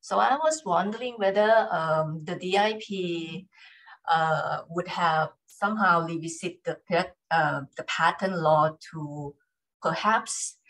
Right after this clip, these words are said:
uh, include the new inventive step definition in the nef-,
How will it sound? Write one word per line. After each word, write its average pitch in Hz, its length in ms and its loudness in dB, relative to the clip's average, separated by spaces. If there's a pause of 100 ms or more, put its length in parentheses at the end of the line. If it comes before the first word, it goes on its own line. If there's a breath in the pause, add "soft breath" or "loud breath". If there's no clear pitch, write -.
(440 loud breath)
uh, 151 760 2 (120)
include 214 580 0
the 160 220 -2
new 180 340 -4
inventive 170 560 -4
step - 360 -4
definition 170 760 -2 (420)
in 180 140 -2
the 175 100 2
nef-, 160 240 -2